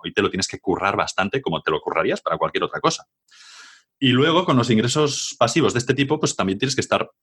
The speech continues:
pendiente, bastante pendiente de ellos, o de lo contrario, te arriesgas a que desaparezcan. Pero de hecho, o sea, si tú piensas en cualquier otro ingreso pasivo, como puede ser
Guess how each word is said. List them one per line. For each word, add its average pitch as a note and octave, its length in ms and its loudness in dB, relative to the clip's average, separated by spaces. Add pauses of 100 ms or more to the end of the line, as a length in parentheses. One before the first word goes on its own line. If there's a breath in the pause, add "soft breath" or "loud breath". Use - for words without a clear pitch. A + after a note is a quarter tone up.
(220)
pendiente, F2+ 720 0
bastante F2 580 -6
pendiente A2 320 2
de A2 80 2
ellos, C3 300 -2
o G2 100 2
de F#2 60 4
lo F2 80 0
contrario, F2 420 0
te F#2 80 -4
arriesgas F2 460 -2
a A#2+ 60 -2
que G#2+ 100 -2
desaparezcan. E2+ 560 -2 (260 loud breath)
Pero G#2 160 2
de G#2 120 2
hecho, C#3+ 360 -2 (360)
o - 40 -18
sea, - 260 -2 (300)
si A2 100 -4
tú C3 100 2
piensas C3+ 280 0
en G2 60 -2
cualquier F2+ 340 0
otro C3 140 -4
ingreso E2+ 600 -2
pasivo, - 440 -4
como F2 180 -4
puede G2 140 0
ser - 260 -2